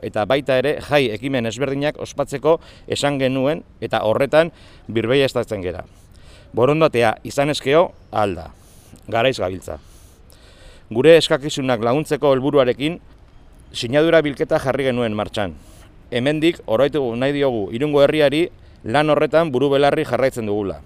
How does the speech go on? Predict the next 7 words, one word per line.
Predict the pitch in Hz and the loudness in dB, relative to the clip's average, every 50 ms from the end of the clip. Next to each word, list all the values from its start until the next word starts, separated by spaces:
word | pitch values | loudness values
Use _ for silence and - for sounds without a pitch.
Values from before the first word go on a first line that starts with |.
| - - - - - - | -20 -20 -20 -20 -20 -16
Beraz, | - - 127 139 139 156 175 - - - - - - - - - - - | -8 -2 -2 2 4 4 4 2 -2 -14 -18 -20 -20 -20 -20 -18 -12 -4
gure | 104 127 147 160 156 131 - - - - - | 0 4 6 6 6 6 2 -10 -18 -14 -6
eskaerekin | - 120 110 - - 147 151 147 147 139 131 143 131 120 | -6 -4 -4 0 2 2 2 2 2 -2 -2 -4 -2 0
bat | 127 151 147 - | 0 0 0 0
e-, | 143 135 131 - - - - - - | -2 -4 -4 -6 -12 -20 -14 -8 -6
egiten | 123 131 139 127 143 135 | -4 -4 -4 -4 -4 -4
duten | 131 131 127 - 131 131 113 92 | -2 -4 -2 -2 -2 -2 -2 -6